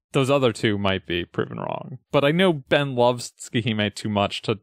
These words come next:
like, not make Kon a Kohaku.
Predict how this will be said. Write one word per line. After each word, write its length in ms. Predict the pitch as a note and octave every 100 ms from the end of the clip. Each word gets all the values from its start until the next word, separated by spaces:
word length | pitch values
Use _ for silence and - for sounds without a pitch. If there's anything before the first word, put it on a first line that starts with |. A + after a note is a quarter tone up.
| _
like, 240 | A2 G2+ -
not 480 | F#2+ F2 F#2 A#2 D3+
make 380 | D3 D#3 -
Kon 520 | - F#3 E3+ F3 F3+ -
a 80 | F3
Kohaku. 880 | F#3 F3 F#3+ F#3+ F3 G3+ G3+ G3+